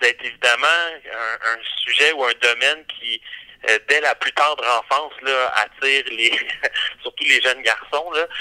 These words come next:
euh, a su faire, euh, au Québec puis un peu partout dans le monde, là, un travail assez extraordinaire d'autopromotion. <laughs> Euh, c'est certain que, euh, lorsqu'on travaille, par exemple, euh, comme, euh,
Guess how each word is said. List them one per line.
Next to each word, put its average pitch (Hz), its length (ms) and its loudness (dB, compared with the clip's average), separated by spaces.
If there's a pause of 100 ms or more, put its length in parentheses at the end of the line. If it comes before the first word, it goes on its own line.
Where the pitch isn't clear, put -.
(280)
euh, 113 280 2
a 123 40 -4 (160)
su - 100 -4 (100)
faire, 175 320 0
euh, 113 360 2
au 123 40 -10
Québec 139 440 2
puis 127 100 -2
un 120 40 -2
peu 165 120 -14
partout 151 280 -4
dans 135 140 2
le 110 60 -4
monde, 135 280 -6
là, 131 80 0 (120)
un 110 40 0
travail 135 380 2
assez 151 380 2
extraordinaire 123 760 2
d'autopromotion. 107 760 -4 (220)
<laughs> - 240 2
Euh, - 120 -8 (140)
c'est 110 160 -14
certain 165 420 0 (120)
que, 135 300 4 (400)
euh, 107 340 4 (720)
lorsqu'on 123 500 0
travaille, 135 440 2
par 123 160 2
exemple, 127 520 0
euh, 110 300 4
comme, 107 240 -2
euh, 101 400 -4